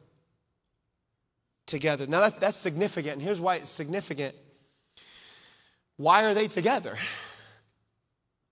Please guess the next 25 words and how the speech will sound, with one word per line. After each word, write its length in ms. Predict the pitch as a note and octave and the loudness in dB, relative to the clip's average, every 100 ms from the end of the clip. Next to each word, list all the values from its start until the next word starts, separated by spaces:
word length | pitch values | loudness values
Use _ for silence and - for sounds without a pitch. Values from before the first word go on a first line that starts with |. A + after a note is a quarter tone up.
| _ _ _ _ _ _ _ _ _ _ _ _ _ _ _ _ _ _ _ _ _ _ _ _ _ _ _ _ _ _ - | _ _ _ _ _ _ _ _ _ _ _ _ _ _ _ _ _ _ _ _ _ _ _ _ _ _ _ _ _ _ 4
Their 180 | A3+ | 4
teacher, 720 | G#3+ - C4 B3+ A#3+ A3+ C#4+ C4 - - | 6 4 2 4 4 6 4 2 -14 -2
their 140 | F3 | 2
master, 720 | G#3 G3+ A#3 C#4+ - A3 A3+ C#4+ - - _ | 6 8 8 6 0 2 2 -2 -8 -20 _
he'd 160 | - B3+ | 0 2
been 180 | A#3+ A#3+ | 4 2
killed. 300 | - D4+ G3 | 4 6 6
He'd 80 | F#3+ | 4
been 180 | G#3+ | 8
executed, 640 | C#4+ - A3 - G#3 E3+ D3+ | 8 10 6 2 2 2 2
in 100 | C#3 | 0
fact. 420 | - C3+ A2 - - _ _ _ _ _ _ _ _ _ _ | -2 -6 -8 -18 -20 _ _ _ _ _ _ _ _ _ _
It 60 | D3+ | 2
was 200 | G#3 E3 | 2 4
dangerous 720 | G3+ C4+ E4+ E4+ E4 D#4 A#3+ | 8 10 10 10 12 12 12
for 120 | - A#3 | 10 10
them 200 | A3 G3+ | 10 10
to 100 | F3 | 4
be 160 | G3+ | 4
together, 440 | F3+ E3 F3+ D3 C3+ - - - - _ _ _ _ _ _ _ _ _ - | 6 10 8 8 0 -8 -20 -20 -20 _ _ _ _ _ _ _ _ _ -10
and 120 | C3 | -2
yet 160 | D#3 C#3+ | 0 0
they 120 | D3 | 0
were 160 | D3 | 0
together. 440 | C#3 C3 C3 B2 | -2 -6 -8 -10